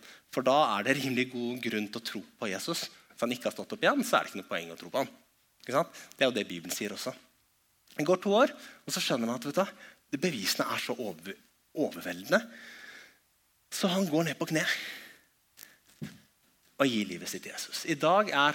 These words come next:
han, eh, forkynner, forfatter, eh, og hele den historien her, han skrev en bok om det som heter The Case for Christ, som også er blitt en film.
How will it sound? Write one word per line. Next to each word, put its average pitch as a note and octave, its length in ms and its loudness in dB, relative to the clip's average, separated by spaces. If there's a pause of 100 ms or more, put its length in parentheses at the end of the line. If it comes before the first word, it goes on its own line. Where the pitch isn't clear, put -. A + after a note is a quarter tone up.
han, B2+ 380 -2
eh, B2+ 160 -4
forkynner, C3+ 560 0 (240)
forfatter, C#3 640 -2 (480)
eh, A#2 380 2 (320)
og D#3+ 180 4
hele D#3 240 8
den D3 80 2
historien C3 500 0
her, A3 360 6 (640)
han D3+ 80 2
skrev D#3 220 6
en F3 100 2
bok B2+ 200 0
om C3+ 80 6
det C#3+ 100 4
som D3+ 100 2
heter C3+ 280 2
The C3+ 100 2
Case - 380 0
for C3+ 120 -4
Christ, G#3 440 4
som C3+ 120 0
også A2+ 180 0
er G2+ 80 -4
blitt - 180 -18
en - 80 -12
film. F3+ 460 0